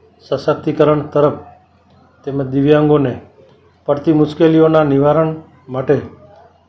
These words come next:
સતત અમે પ્રયાસ કરી રહ્યા છીએ. ત્યારે સમગ્ર કચ્છના દિવ્યાંગજનો માટે કૃત્રિમ અવયવો, જેની અંદર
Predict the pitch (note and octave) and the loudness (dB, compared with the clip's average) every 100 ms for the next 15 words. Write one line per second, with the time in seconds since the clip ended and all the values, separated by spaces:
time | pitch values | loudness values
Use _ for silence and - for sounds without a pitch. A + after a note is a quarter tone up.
0 | _ _ D3 D#3+ D#3+ D#3+ D3 C#3+ D3+ D3 | _ _ -2 2 2 0 0 2 2 0
1 | D#3+ D#3 D3+ D3+ D3+ E3 F3 - - - | -2 2 2 2 0 -2 -4 -8 -20 -20
2 | - - - - - - C#3 C#3+ A#2+ G2 | -20 -20 -20 -20 -20 -4 0 2 0 -6
3 | _ _ _ _ _ _ - C#3 D3+ D#3 | _ _ _ _ _ _ -6 -2 2 2
4 | D#3 D#3 D#3+ C#3 C#3 D3+ D#3 C#3 D3 C#3 | 0 -2 -4 -2 0 2 0 -2 -2 -2
5 | B2+ B2 A#2 - _ _ _ _ _ _ | -2 -4 -10 -12 _ _ _ _ _ _
6 | _ _ _ _ _ D3 D3+ E3+ F3+ E3 | _ _ _ _ _ -10 0 0 2 0
7 | D3+ D#3+ C#3+ B2 - - _ _ _ _ | 4 6 6 2 -4 -16 _ _ _ _
8 | _ _ - A#2 C#3 D3+ D3 D3+ D3 | _ _ -12 -2 2 2 2 2 2